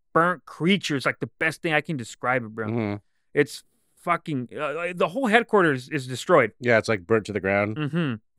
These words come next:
Speaker 1: All fucked up. This, this crazy creature, right? Which, by the way, dude,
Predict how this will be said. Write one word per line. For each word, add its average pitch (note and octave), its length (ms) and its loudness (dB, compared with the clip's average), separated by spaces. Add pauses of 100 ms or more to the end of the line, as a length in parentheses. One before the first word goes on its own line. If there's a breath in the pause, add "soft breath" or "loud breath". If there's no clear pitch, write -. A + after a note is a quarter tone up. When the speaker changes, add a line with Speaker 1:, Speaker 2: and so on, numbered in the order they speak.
(120)
Speaker 1:
All D#3+ 120 -4
fucked - 280 0
up. C3+ 120 0
This, E3 180 0 (180)
this C#3+ 220 -10
crazy G3 420 0
creature, F#3+ 460 -2
right? C#3+ 200 4
Which, D#3 220 -2
by F#3+ 160 4
the D#3+ 60 4
way, C3 140 0
dude, A2+ 160 -6